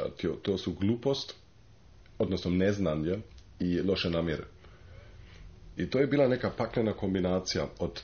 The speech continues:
nekapiranje šta se uopće sad sociološki dešava na prostoru bivše Jugoslavije, da je to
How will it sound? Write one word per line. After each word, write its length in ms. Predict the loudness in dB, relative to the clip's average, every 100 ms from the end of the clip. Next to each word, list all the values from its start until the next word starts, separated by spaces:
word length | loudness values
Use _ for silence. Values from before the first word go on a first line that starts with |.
| -12
nekapiranje 1400 | -8 -2 2 2 0 -4 -4 -4 0 2 2 2 2 0 -4 -18 -18 -18 -12
šta 260 | -2 0 0
se 140 | 0 2
uopće 380 | 2 2 0 -2
sad 200 | -2 -2
sociološki 760 | -2 -2 0 0 2 0 -2 0
dešava 420 | 0 0 -2 -2
na 120 | -4
prostoru 440 | -2 -2 -2 -4
bivše 320 | -2 -4 -2 -2
Jugoslavije, 600 | -2 -2 0 0 0 0
da 160 | 2
je 220 | 2 2
to 300 | 0 0 0